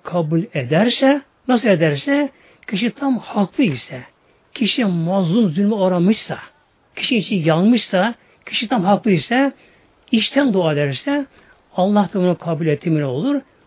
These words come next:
O zaman tutar muhteremler. Bazı kişiler de haksız oluyorlar. Kendi haksız olduğu halde beddua ediyorlar. O zaman ne oluyor? O zaman o beddua kişinin kendi başına dönüyor bak muhteremler.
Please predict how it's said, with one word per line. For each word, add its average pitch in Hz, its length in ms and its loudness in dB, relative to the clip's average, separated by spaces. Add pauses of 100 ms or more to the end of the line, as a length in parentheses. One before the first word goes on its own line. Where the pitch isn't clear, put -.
(120)
O 175 60 2
zaman 196 220 0
tutar - 220 -8
muhteremler. - 460 -18 (1800)
Bazı 208 220 0
kişiler 277 220 -2
de 240 40 -2
haksız - 540 -2
oluyorlar. 156 360 2
Kendi 226 320 -2
haksız 165 260 -4
olduğu 175 220 0
halde 165 380 -4 (300)
beddua 175 320 4
ediyorlar. 165 460 -2 (360)
O 233 140 2
zaman 254 320 4
ne 214 60 2
oluyor? 214 460 0 (1300)
O 254 140 2
zaman 214 360 0 (120)
o 233 160 2
beddua 220 500 2
kişinin 220 420 -4
kendi 208 320 -4
başına 180 340 -2
dönüyor 139 200 -4
bak 120 160 -10
muhteremler. - 500 -20